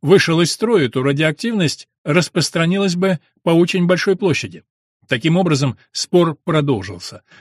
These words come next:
наса продолжало утверждать один к ста тысячам, а мистер Улиан — один к тысяче в лучшем случае.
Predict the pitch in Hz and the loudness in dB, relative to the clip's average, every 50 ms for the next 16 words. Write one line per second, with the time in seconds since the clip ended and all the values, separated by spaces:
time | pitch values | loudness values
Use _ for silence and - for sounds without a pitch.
0 | _ _ - 160 202 220 226 208 - 233 214 185 - _ - 131 117 113 113 113 | _ _ 2 4 4 4 4 4 2 0 0 -2 -4 _ -8 -6 -4 -4 -4 -4
1 | 117 131 123 123 117 113 131 120 110 117 123 123 120 113 - - _ _ _ _ | -4 -4 -2 -4 -4 -4 -4 -6 -4 -4 -2 -2 -2 -4 -8 -16 _ _ _ _
2 | _ 139 131 135 131 139 131 117 95 _ _ - - - - - 123 117 - 226 | _ -2 0 0 2 0 0 -2 -4 _ _ -10 -8 -6 -6 -6 -6 -4 -2 -2
3 | - - 220 - - 214 202 - _ _ _ _ _ _ _ - 143 196 262 240 | -2 -2 -2 -2 -2 -2 -4 -4 _ _ _ _ _ _ _ 0 2 4 4 4
4 | - - 240 233 240 262 277 269 269 262 254 226 - _ _ _ _ _ _ - | 4 4 4 4 4 6 6 6 6 6 4 2 0 _ _ _ _ _ _ 0
5 | 156 170 165 208 233 233 220 - - - - _ - 175 170 - - 175 143 - | 2 2 2 2 2 0 0 -2 -4 -10 -6 _ 2 2 2 2 0 -2 -2 0
6 | - 135 120 120 143 170 - - 165 139 - - 104 92 87 - - - - | 0 0 2 2 2 2 2 0 -2 -2 -2 -4 -6 -8 -8 -10 -14 -18 -20